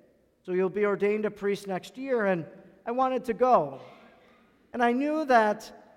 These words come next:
outside of Dubuque, about ten miles away, that there was a Trappist monastery, New Melleray Abbey. I would stop there from time to time as I would drive down to the seminary in Missouri.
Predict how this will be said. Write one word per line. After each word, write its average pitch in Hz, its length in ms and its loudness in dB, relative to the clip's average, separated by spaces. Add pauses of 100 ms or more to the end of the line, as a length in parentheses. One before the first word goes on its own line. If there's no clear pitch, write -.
(340)
outside 262 520 2
of 226 120 2
Dubuque, 247 480 -2
about 214 320 2
ten 247 180 -2
miles 226 380 0
away, 196 420 2
that 190 200 -4
there 214 120 0
was 202 160 -2
a 190 220 4
Trappist 240 540 -2
monastery, 190 840 -2
New 180 180 -4
Melleray 202 460 0
Abbey. 151 380 0 (1200)
I 220 80 2
would 220 140 4
stop 285 340 2
there 247 180 6
from 220 220 -4
time 240 260 0
to 220 80 -2
time 233 400 0
as 208 100 0
I 214 100 6
would 196 180 2
drive 220 480 0
down 214 480 2
to 196 140 -4
the 190 100 0
seminary 196 680 0
in 180 140 -2
Missouri. 170 580 -2